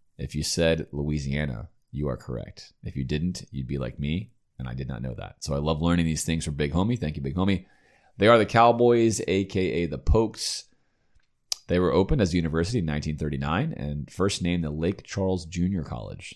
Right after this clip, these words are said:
So they went from junior college to actual four-year school. And it was a subdivision of L S U.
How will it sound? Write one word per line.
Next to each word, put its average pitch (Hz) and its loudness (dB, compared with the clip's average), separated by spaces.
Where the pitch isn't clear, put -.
So - -10
they 69 -4
went 73 -4
from 67 -8
junior 71 -8
college 65 -8
to 67 -8
actual 60 -12
four-year 58 -10
school. 87 -2
And 87 0
it 80 0
was 90 4
a 82 2
subdivision 85 0
of 87 2
L 67 -6
S - -8
U. - -4